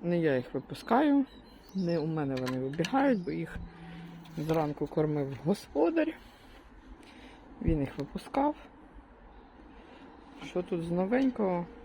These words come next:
Біляш, ти чого такий грязний на сережках? Де ти рився в болоті? Сухо. Коротше, з новенького це вже винесли воду. А, на вулицю.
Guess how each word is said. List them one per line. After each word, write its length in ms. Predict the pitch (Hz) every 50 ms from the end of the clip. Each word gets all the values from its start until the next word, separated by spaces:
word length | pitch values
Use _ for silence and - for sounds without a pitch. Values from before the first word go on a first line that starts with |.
| - - - -
Біляш, 380 | 160 170 202 233 226 202 - -
ти 120 | - 196
чого 180 | - - 294 247
такий 240 | 233 - - 196 190
грязний 480 | 151 170 170 202 202 190 180 160 147
на 120 | 151 147 139
сережках? 580 | - - 160 151 151 139 - - - - - - - - - - - - - - - - - - - - - - - - - -
Де 220 | 160 151 208 277 311
ти 180 | - - 277
рився 380 | 247 254 240 185 - - 180 170
в 60 | 165
болоті? 600 | 165 156 180 208 214 190 170 156 - - 107 104 -
Сухо. 520 | - - - - 330 302 - - - 117 104 - - - - - - - - - - - - - - - - - - - - - - - - - - - - - - - - - - -
Коротше, 360 | 180 165 160 156 - - 127 120
з 80 | -
новенького 720 | 156 185 202 233 302 311 320 330 - - 254 233 240 233 214 - - -
це 300 | - 208 226 233 240 254 254 247 - - - - - - - - - - - - - - -
вже 240 | 156 160 165 165
винесли 520 | 160 151 156 151 147 139 - - - 143 143
воду. 440 | 165 214 254 294 254 240 247 247 247 - - - - - - - - - - - - - - - - - - - - - - - - - - - - - - - - - - - - - - - - - - - - - - -
А, 380 | 156 147 139 139 143 139 127 127 - - - - -
на 200 | - 151 147 143
вулицю. 680 | 143 147 190 220 254 247 226 - - - 202 196 196